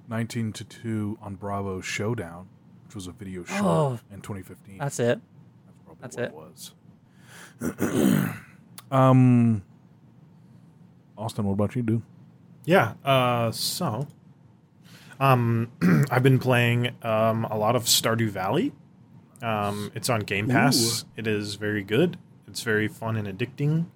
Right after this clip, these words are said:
Speaker 3: It is, uh, very relaxing. It's like, like Lee was saying, his relaxing game is Mass Effect. Mine is now Stardew Valley. It has a great soundtrack. It was developed by one guy over, like, four years or something, and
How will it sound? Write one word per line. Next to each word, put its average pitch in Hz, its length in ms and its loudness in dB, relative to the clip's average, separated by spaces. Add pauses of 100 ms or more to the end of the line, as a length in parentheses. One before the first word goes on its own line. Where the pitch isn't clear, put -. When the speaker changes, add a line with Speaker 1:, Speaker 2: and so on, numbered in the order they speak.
Speaker 3:
It 110 140 -4
is, 104 280 -2
uh, 101 420 2 (1500)
very 139 280 6
relaxing. 135 880 6
It's 123 180 0
like, 117 320 2 (300)
like 117 220 0
Lee 117 160 6
was 107 140 2
saying, 104 280 0
his 117 180 0
relaxing 104 460 0
game 101 240 -4
is 98 100 -10
Mass 98 240 -6
Effect. 98 280 -8
Mine 98 440 -6 (160)
is 107 240 -6
now 107 760 4 (400)
Stardew 104 340 -2
Valley. 95 320 -2 (100)
It - 60 -10
has 110 140 -2
a 98 40 -12
great 110 200 -4
soundtrack. 117 560 0 (260)
It 110 80 -6
was 107 320 -2 (360)
developed 120 420 0
by 101 180 0
one 120 320 4
guy 123 460 6
over, 107 280 -2
like, 101 240 -2
four 117 300 -4
years 110 400 0
or 117 60 -4
something, 107 520 -6
and 92 160 -14